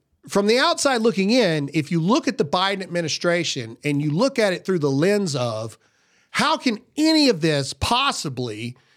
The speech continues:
be doing anything to help America in any way? These have gotta be the biggest idiots walking the planet.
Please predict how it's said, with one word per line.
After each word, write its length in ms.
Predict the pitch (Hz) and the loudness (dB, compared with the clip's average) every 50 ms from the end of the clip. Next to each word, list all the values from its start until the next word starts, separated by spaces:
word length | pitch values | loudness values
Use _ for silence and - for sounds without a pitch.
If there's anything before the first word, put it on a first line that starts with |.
| _ _ | _ _
be 140 | - 202 214 | 0 0 2
doing 320 | 170 170 214 202 190 190 214 | 2 2 2 2 2 2 2
anything 460 | 254 277 277 240 - 220 214 196 180 | 2 2 2 2 2 0 0 0 0
to 100 | 147 156 | -2 -2
help 260 | 127 127 214 220 202 190 | 0 2 2 2 2 0
America 400 | 170 160 180 175 170 165 - 160 | 0 0 2 2 2 0 0 -2
in 60 | 151 | -2
any 140 | 156 160 151 147 | 0 0 0 2
way? 140 | 156 143 127 | 0 0 0
These 180 | 151 - 135 | 0 0 0
have 100 | - 190 | 0 -2
gotta 220 | 147 190 180 175 165 | -2 -2 0 0 0
be 120 | 156 165 | -2 -2
the 120 | 151 139 135 | 0 -2 -2
biggest 480 | 113 - - 170 160 160 170 143 - - | -4 -2 -2 0 0 0 -2 -4 -4 -4
idiots 360 | - 156 165 180 180 156 151 - | 0 0 0 0 0 -2 -4 -4
walking 320 | 156 156 147 131 - 147 143 | -4 -2 -2 -2 -2 -2 -4
the 60 | 139 | -4
planet. 420 | 139 - 226 277 240 151 113 - | -2 0 0 0 0 -2 -4 -8